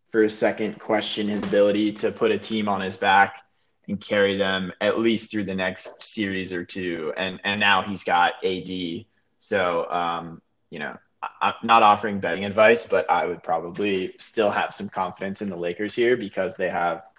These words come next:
one of the two to three best N B A players of all time who is still somehow miraculously somewhat in his prime on the roster. Um, let's, let's pivot over to the Rockets.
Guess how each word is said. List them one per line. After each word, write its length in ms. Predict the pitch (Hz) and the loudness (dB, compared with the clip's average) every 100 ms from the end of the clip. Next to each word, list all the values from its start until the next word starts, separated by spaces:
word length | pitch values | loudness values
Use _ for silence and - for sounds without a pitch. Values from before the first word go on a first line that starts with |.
| _ _ _ - | _ _ _ -14
one 160 | 85 85 | -10 -8
of 160 | - - | -10 -6
the 240 | 87 78 - | -6 -6 -10
two 160 | - 90 | -14 -12
to 80 | 87 | -12
three 240 | 90 87 | -12 -8
best 280 | 85 82 - | -6 -6 -8
N 120 | 87 | -10
B 140 | 87 85 | -8 -8
A 40 | |
players 380 | - 90 85 87 | -8 -6 -6 -8
of 80 | 80 | -6
all 160 | 82 | -6
time 400 | - 85 80 82 87 | -6 -10 -10 -14 -16
who 120 | 85 - | -16 -14
is 160 | - 85 | -12 -10
still 460 | - - 78 73 - _ _ - | -8 -6 -6 -6 -12 _ _ -12
somehow 340 | 98 90 90 | -10 -6 -6
miraculously 880 | 87 85 82 - 87 98 95 92 - | -4 -2 -4 -6 -10 -4 -4 -4 -6
somewhat 420 | - 101 95 92 | -6 -4 -2 -2
in 100 | 92 | -4
his 100 | 87 | -6
prime 360 | - 87 87 90 | -8 -6 -4 -4
on 120 | 85 | -6
the 80 | 76 | -6
roster. 600 | 78 80 - 101 104 - - - _ _ | -4 -4 -4 -4 -4 -6 -18 -20 _ _
Um, 500 | 110 107 101 95 98 - - - - | 4 6 6 2 -2 -12 -20 -12 4
let's, 360 | 131 139 - 131 | 6 6 4 0
let's 200 | 131 - | 0 4
pivot 240 | 170 143 | 4 8
over 240 | 120 117 | 10 8
to 120 | 110 107 | 6 0
the 80 | |
Rockets. 640 | 92 90 92 90 78 - | 2 2 2 -2 -6 -10